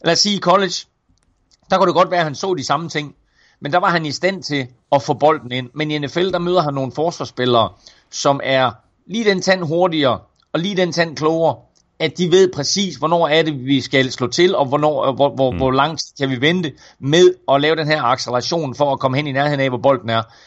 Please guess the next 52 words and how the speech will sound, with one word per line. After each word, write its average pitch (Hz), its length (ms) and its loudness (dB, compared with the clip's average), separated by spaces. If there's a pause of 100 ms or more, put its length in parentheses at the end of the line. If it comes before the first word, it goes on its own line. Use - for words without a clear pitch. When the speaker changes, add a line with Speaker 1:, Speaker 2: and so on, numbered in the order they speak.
(180)
Speaker 1:
Øh, 127 280 2
og 131 100 -4
det 185 80 2
er 180 40 2
bare 165 160 2
forskellen 139 500 -4 (180)
på 143 100 0
at 131 60 0
spille 147 200 -4
i - 40 -4
college 135 380 0
og 120 60 -2
N 117 80 -4
F 123 60 -8
L 139 120 -2
for 135 120 -2
Baker 113 240 -2
Mayfield. 120 420 -4 (260)
Og - 80 -6
der 147 60 4
må 151 80 4
vi 139 60 2
sige, 139 360 2 (400)
at, 131 260 0
øh, 120 240 -2
Texans 123 540 -4
var 131 100 2
det 127 160 -4
klogere 156 460 2
hold 143 240 2 (280)
i 135 80 -6
den 135 200 -4
her 131 140 2
kamp, 123 340 0 (140)
og 139 160 6
også 151 180 2
bare 127 220 4
var 147 80 2
det 151 140 -4
bedre 180 280 0
hold. 110 260 -2 (120)
Speaker 2:
Mm. 90 60 -18 (220)
Speaker 1:
Og 127 420 4 (220)
det, 180 120 6
der 165 60 6
er 143 60 4
sket 190 360 -4
med 123 100 -8
Texans, - 640 -6 (600)
synes 143 320 -2
jeg, 101 200 0 (840)
er, 127 220 2